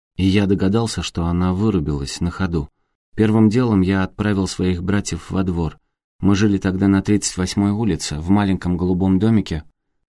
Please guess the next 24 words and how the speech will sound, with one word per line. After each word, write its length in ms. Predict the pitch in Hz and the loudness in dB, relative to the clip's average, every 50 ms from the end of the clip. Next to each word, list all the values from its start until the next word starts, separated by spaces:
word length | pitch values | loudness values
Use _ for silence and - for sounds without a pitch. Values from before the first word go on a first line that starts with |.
| _ _ - | _ _ -14
с 120 | - - | -8 -2
крошечной 640 | - 101 110 110 - - 92 - - 92 90 87 85 | 0 2 2 0 0 -4 -8 -4 -2 -2 0 0 -2
огороженной 720 | - - 95 95 90 95 90 101 104 95 98 98 95 92 92 | -4 -2 -2 0 2 2 2 2 0 2 2 2 2 2 0
лужайкой, 580 | 90 95 92 87 87 78 73 71 - - - | 0 -2 -4 -2 -4 -4 -4 -6 -8 -8 -6
где 220 | - 87 80 90 95 | -6 -2 0 2 2
мы 200 | 101 107 120 120 | 4 4 4 2
еще 420 | 107 90 82 - - 98 85 82 - - - - - | 0 0 -2 -4 -4 -6 -6 -6 -8 -16 -20 -10 -4
маленькие 600 | - 98 104 107 104 98 95 90 - - 90 82 82 | 0 2 2 2 2 2 0 0 0 -2 -2 -2 0
любили 420 | 85 85 82 92 87 85 82 82 | 0 0 2 2 2 2 0 -2
играть. 380 | 73 - 71 69 65 - - _ _ _ _ _ _ _ _ _ _ _ _ _ _ _ - | -2 -4 -8 -8 -10 -12 -18 _ _ _ _ _ _ _ _ _ _ _ _ _ _ _ -6
Я 220 | 90 92 107 113 | -2 0 2 2
достал 380 | 98 107 107 - - 107 107 107 | 2 0 0 0 0 0 2 4
мамино 420 | 107 101 98 98 101 98 98 95 | 4 4 4 4 4 4 4 2
зеркальце 680 | 90 80 90 87 76 - - 73 71 - - - 80 | 2 0 -2 -4 -4 -6 -8 -10 -10 -8 -8 -6 -6
и 40 | 80 | -6
сунул 420 | 80 - - 104 101 98 87 82 78 | -6 -4 0 2 2 2 2 0 -2
ей 240 | 78 90 92 87 | -2 -2 -4 -4
под 200 | - - 82 78 | -4 -6 -6 -4
нос. 360 | 78 73 71 71 - - - _ _ _ _ _ _ _ _ _ - | -4 -4 -4 -6 -8 -12 -16 _ _ _ _ _ _ _ _ _ -6
Я 360 | 87 87 92 98 95 95 95 | -2 2 2 4 4 2 2
видел 280 | 92 98 104 95 101 90 | 4 4 4 4 2 0
такое 340 | - 95 90 - - 95 90 | 0 -2 -2 0 0 0 0
по 120 | - 92 | -2 -4
телевизору. 680 | - - 92 98 107 101 104 85 78 76 - - - | -4 -2 -2 0 0 0 0 0 -2 -4 -8 -10 -14